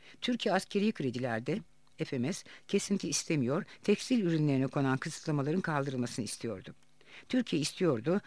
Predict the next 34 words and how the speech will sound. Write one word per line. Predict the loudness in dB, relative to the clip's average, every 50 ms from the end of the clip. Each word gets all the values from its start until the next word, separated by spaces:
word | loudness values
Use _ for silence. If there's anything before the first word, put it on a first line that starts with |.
| -6 -2
ama | 2 4 4 4
Pearl'ün | 4 2 2 2 4 4 4 4
fazla | 4 4 4 4 4 4
umurunda | 4 4 4 2 2 2 2 0
değildi. | 0 -2 -4 -6 -8 -10 -12 -14 -14 -18 -20 -20 -20 -20 -20 -20 -20 -20 -20 -20 -20 -20 -20 -20 -20 -20 -20 -20 -20 -20 -20 -8 0 2
Dışişleri | 4 4 4 4 4 4 4 4
Bakanı | 2 2 0 0 0 2
Vahit | 2 0 0 -2 -2 -2
Halefoğlu, | -2 0 0 -2 -2 -2 -4 -2 -2 -4 -6 -6 -8 -14 -16 -2
Eylül | 0 2 2 4 2 2 2
bin | 0 0 0
dokuz | 0 -2 -2 -4
yüz | -4 -4
seksen | -4 -6 -4 -2 -2 -2
altıda | 0 -2 -2 -4 -4 -2 -2 -2 -2 -4 -10 -20 -4 0
B | 2 4 6
M | 6 4 4
toplantıları | 2 0 -2 0 0 0 0 0 0 0 0 2 2
nedeniyle | 2 2 2 2 2 2
New | 4 4 4
York'a | 4 4 2 0 -2 -4
gitti. | -4 -4 -8 -8 -6 -6 -6 -6 -10 -18 -20 -20 -20 -18 -6 -2
A | 0 2 2
B | 2 2 4
D | 2 2
Dışişleri | 2 2 2 2 2 2 2 2
Bakanı | 0 0 0 0 0 0 0 -2 -4 -8 -8 -2
George | 0 0 0 0
Shultz | 0 -2 -2 -2 -2 -4 -4 -4
da | -4 -4 -4
toplantılar | -4 -6 -6 -2 -2 -2 -2 0 0 0 -2
için | 0 0 0 0
New | 2 2
York'taydı. | 0 -2 -2 -2 -2 -2 -2 -2 -4 -6